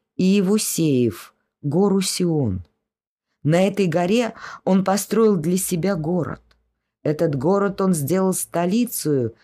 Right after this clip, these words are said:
то есть самым главным городом израильским, и жил в нём. Вы верно слышали про этот город. Это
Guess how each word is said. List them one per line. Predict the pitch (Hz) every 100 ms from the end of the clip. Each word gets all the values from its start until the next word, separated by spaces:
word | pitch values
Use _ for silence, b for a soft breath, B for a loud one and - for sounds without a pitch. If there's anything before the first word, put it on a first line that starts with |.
| b b
то | -
есть | 160 -
самым | 180 180 180
главным | 156 214 180 147 139
городом | 131 151 127 123 127
израильским, | 123 123 123 113 113 - - 104 92 _ _ _ -
и | 127
жил | 110 180 170
в | 156
нём. | 131 120 107 - _ _ _ _ _ _
Вы | 139 208
верно | 214 214 214
слышали | 214 - 240 196 151 123
про | - 127
этот | 120 123 110
город. | 117 117 101 - _ _ _ _ _ _
Это | 202 226 - 196 196